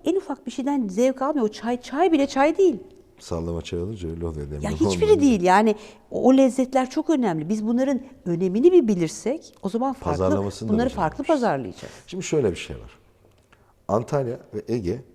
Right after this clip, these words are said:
Speaker 2: size göre Skal Dünya Başkanlığı yaptınız ve şu anda birçok projeyi yürütüyorsunuz dünya adına. Aa, aslında bir nevi siyaset kategorisine de girebilir. Birçok şey etkileşim yapabilir.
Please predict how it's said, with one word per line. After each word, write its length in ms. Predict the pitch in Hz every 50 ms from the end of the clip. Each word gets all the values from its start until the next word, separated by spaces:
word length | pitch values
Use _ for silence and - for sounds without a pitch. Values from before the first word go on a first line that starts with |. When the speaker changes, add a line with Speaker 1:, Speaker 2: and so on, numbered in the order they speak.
| _ _ _ _
Speaker 2:
size 340 | _ - - 92 92 104 107
göre 180 | 90 80 67 73 78 - _ _
Skal 360 | - - - - 101 95 90
Dünya 280 | 85 85 87 87 85 80
Başkanlığı 440 | 78 76 - - - 73 71 69 69
yaptınız 480 | 69 67 - _ - 95 107 107 87
ve 80 | 82 87
şu 160 | - - 95
anda 220 | 85 82 87 90 95
birçok 320 | 92 - - 92 - -
projeyi 320 | - 82 76 76 87 95
yürütüyorsunuz 600 | 98 87 80 78 - - 76 69 - - 65 62 - 60
dünya 300 | 71 76 78 82 82 78
adına. 300 | 73 67 - 73 92 113 - - - - - - - - - - - _ _ -
Aa, 320 | - 101 - - - - - - -
aslında 380 | - 107 104 - - 123 120 113
bir 120 | 117 113
nevi 180 | 113 107 107 110
siyaset 540 | - - - 101 92 90 - - 98 - -
kategorisine 600 | - 90 - 85 78 82 80 76 - - 90 82
de 80 | 82 80
girebilir. 500 | 76 76 73 73 67 78 104 120 - -
Birçok 260 | - - 98 87 -
şey 140 | - - 71
etkileşim 440 | 71 - - - 73 - - - 67
yapabilir. 320 | 64 - - - - -